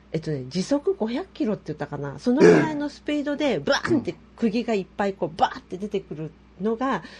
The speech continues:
Speaker 1: すごく殺傷能力が高くて、
Speaker 2: うん。
Speaker 1: で、
Speaker 2: うん。
Speaker 1: なんか、本当に二人の人間の肉体をこう、
Speaker 2: うん。
Speaker 1: 貫いちゃって、肉片とかくっついたまま飛んでっちゃったりとかするんですって。
Speaker 2: えー！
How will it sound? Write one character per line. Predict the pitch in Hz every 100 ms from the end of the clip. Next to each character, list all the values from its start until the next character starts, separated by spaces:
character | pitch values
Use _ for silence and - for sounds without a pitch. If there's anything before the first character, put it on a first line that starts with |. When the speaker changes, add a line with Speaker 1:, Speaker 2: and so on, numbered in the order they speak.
| - -
Speaker 1:
す | 247
ご | 285
く | 302 220
殺 | 196 196
傷 | - 277 294
能 | 294 285
力 | 208 165 -
が | 147
高 | 165 190 202
く | -
て、 | - 214 214 156
Speaker 2:
う |
ん。 | -
Speaker 1:
で、 | 220
Speaker 2:
う | 123 135 95
ん。 |
Speaker 1:
な | 214
ん | 240
か、 | 160 139 - - -
本 | 254 262
当 | 262
に | 247
二 | 233 - 359
人 | 427
の | 370
人 | 220 202 196
間 | 190 190
の | 196 247 202 131 - - - - -
肉 | 214 -
体 | - 269 262
を | 254 269 170 -
こ | -
う、 | 175
Speaker 2:
う |
ん。 |
Speaker 1:
貫 | - 226 247 262
い | 240
ち | - 180
ゃ |
っ | 160
て、 | - 165
肉 | 151 208 196 262
片 | 285 277
と | 285
か | 226
く | 208 190
っ | -
つ | 269
い | 233
た | 185
ま | 170
ま | 160
飛 | 165 196
ん |
で | 190
っ | 196
ち | 196
ゃ |
っ |
た | 160 156
り |
と | 151
か | 151
す | 151 175
る | 180
ん |
で | 147
す | 143 -
っ |
て。 | - 147 - - - - -
Speaker 2:
え | 208
ー！ | - - - 415 427 440 370